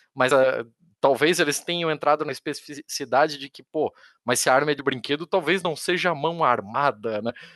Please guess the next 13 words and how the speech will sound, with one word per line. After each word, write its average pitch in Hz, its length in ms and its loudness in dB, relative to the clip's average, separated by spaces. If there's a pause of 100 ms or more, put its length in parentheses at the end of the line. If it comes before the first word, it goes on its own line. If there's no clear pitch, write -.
(160)
E 160 120 0
a - 80 0
única 208 440 4
coisa 180 360 2
que - 80 -2
ela 165 200 6
fez 180 520 -8
é 175 120 -2
colocar 165 520 0
um 160 200 -2
artigo 160 460 0
a 147 80 8
mais 151 400 -2